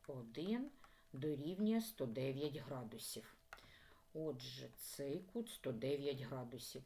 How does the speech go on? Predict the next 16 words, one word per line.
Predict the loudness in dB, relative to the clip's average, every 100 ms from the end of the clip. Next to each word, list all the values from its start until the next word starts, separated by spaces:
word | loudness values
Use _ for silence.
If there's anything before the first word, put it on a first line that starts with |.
| -12 -18 -18 -20 0 2
Ну, | 4
очевидно, | 4 4 4 4 4 2 0
що | 2 0
кут | 2 0 0 2
А | 4 4
К | 2 2 4 2
С | -2 2 4 4
буде | 0 0 2
меншим, | 2 0 0 0 0 0 2 2 2 -2 -12 -16 -4
оскільки | -2 -2 0 0 4 2
він | 4 2
суміжний | 2 0 2 4 2 0 -2 -2
з | -4
тупим | -4 -6 0 2 2 -2 -6
кутом. | -8 -6 -6 -2 2 2 2 -4 -18 -20 -20 -20 -12
Тому | -2 0 2 2 0